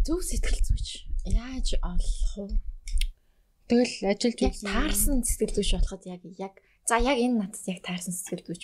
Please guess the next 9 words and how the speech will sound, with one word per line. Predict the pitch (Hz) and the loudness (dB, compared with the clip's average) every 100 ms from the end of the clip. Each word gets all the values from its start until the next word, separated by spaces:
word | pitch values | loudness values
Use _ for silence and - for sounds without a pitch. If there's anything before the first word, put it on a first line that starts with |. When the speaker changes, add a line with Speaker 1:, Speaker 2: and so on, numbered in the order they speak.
| - | -8
Speaker 1:
байна | 165 175 | -8 -6
гэдгийг | - 147 | -8 -8
олохын | 175 - 170 | -8 -10 -8
тулд | - - - - - _ - | -10 -12 -20 -20 -20 _ -2
яг | 208 | 0
ярилцаж | 208 190 185 233 - | 4 2 2 0 0
дуусны | 196 - 185 | 0 0 0
дараа | 165 214 320 208 | 2 0 0 0
ингээд | 180 - | 0 0